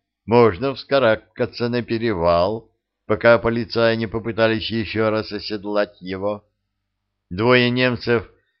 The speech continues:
уже сумели взобраться на него с другой стороны, но Колор скосил их автоматной очередью. Теперь шмайсер одного из них завис на кустике как раз над этим лазом.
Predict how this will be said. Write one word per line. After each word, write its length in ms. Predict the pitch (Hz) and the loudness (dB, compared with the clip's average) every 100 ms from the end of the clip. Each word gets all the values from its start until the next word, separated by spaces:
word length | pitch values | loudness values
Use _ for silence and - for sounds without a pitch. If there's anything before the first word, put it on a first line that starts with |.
| - | -10
уже 320 | 101 117 123 | -4 -2 -2
сумели 460 | - 143 160 131 | -2 -2 0 0
взобраться 680 | 95 85 101 98 113 107 - | -2 -4 -4 0 0 0 -4
на 140 | 101 104 | -6 -6
него 240 | 107 110 | -4 -4
с 140 | 85 | -6
другой 340 | 90 139 135 107 | -6 -6 -2 -2
стороны, 640 | - - 101 101 98 90 - _ _ - | -4 -4 -2 -2 -4 -8 -12 _ _ -4
но 140 | 113 | -2
Колор 440 | 120 170 165 160 127 | 0 0 2 0 -2
скосил 520 | - 139 127 151 143 | -4 -4 -2 -4 -2
их 100 | 120 | -4
автоматной 560 | 113 - 123 120 - 113 | -4 -6 -4 -6 -6 -6
очередью. 720 | 90 76 69 65 53 57 57 _ _ _ _ _ _ _ - | -6 -8 -14 -16 -18 -20 -20 _ _ _ _ _ _ _ -8
Теперь 440 | 101 131 156 151 | -4 4 6 6
шмайсер 640 | 110 127 131 127 107 113 | 4 -2 2 2 0 -2
одного 340 | 113 101 110 110 | -2 -2 -2 -2
из 200 | 101 87 | -2 -6
них 320 | 143 139 - _ _ _ | -6 -6 -8 _ _ _
завис 760 | 92 85 117 123 123 85 - - _ _ | -8 -2 0 -2 -6 -10 -16 -20 _ _
на 160 | 85 104 | -4 -4
кустике 680 | 147 151 - - 85 85 | -2 -4 -6 -14 -10 -10
как 440 | 82 - 220 214 - | -10 -2 -2 0 -2
раз 480 | 117 117 131 113 | -2 2 0 0
над 280 | 104 110 101 | -4 -4 -2
этим 400 | 104 104 - 101 | -4 -6 -8 -8
лазом. 760 | 95 95 92 85 76 67 60 | -4 0 0 -2 -10 -14 -16